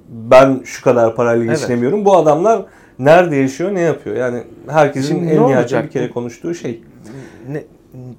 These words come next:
Speaker 2: kısa süreli bir çözüm var mı buna?
Speaker 1: Ya işte buna kısa süreli çözümler, e, üretiliyor. İşte en nihayetinde asgari ücreti iki bin yirmi liraya çıkarmak
Speaker 2: Ha.
Speaker 1: belli bir çözümdü.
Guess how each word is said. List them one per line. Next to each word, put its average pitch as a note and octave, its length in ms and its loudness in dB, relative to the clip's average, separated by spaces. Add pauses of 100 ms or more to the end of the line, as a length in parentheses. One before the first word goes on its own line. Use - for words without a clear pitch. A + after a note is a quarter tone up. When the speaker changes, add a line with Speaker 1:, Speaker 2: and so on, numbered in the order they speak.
(200)
Speaker 2:
kısa G3+ 280 -8
süreli F#3+ 400 -6
bir E3 120 -6
çözüm D#3 460 -6
var A#3 160 -6
mı A2+ 180 -10
buna? F2 200 -18 (420)
Speaker 1:
Ya E3 100 -8 (420)
işte F3+ 240 -14
buna G#3+ 180 -4
kısa G3+ 240 -8
süreli G3+ 540 -6
çözümler, F#3 500 -4
e, E3 300 -14 (100)
üretiliyor. D#3 520 -4
İşte - 340 -16 (260)
en D#3+ 180 -6
nihayetinde D#3 500 -2
asgari D3+ 320 -6
ücreti - 200 -18
iki C#3 220 -14
bin D3 140 -4
yirmi D3 320 -2
liraya A#2+ 280 2
çıkarmak A#2+ 640 -4 (600)
Speaker 2:
Ha. G3+ 140 -4
Speaker 1:
belli C#3+ 280 4
bir D#3+ 80 4
çözümdü. B2+ 640 -2